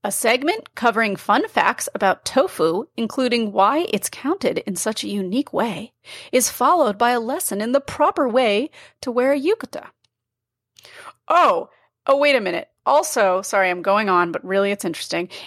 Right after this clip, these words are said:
In, maybe in the Japan Garden one or in the Tempura one, they, oh no, it's in the Japan Garden one. They meet, um, this, like, beautiful, elegant, older woman, like, like a,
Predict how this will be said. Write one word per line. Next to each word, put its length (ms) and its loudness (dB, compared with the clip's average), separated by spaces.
In, 320 0
maybe 260 2
in 80 4
the 100 2
Japan 480 -4
Garden 320 0
one 300 0
or 180 0
in 60 0
the 80 -2
Tempura 560 0
one, 240 -2
they, 300 4
oh 100 6
no, 100 4
it's 120 -4
in 60 -2
the 60 2
Japan 360 -2
Garden 240 0
one. 160 -2
They 100 0
meet, 380 -2
um, 260 0
this, 220 -2
like, 340 0
beautiful, 600 0
elegant, 720 -2
older 340 2
woman, 800 -2
like, 240 -6
like 220 -2
a, 140 -12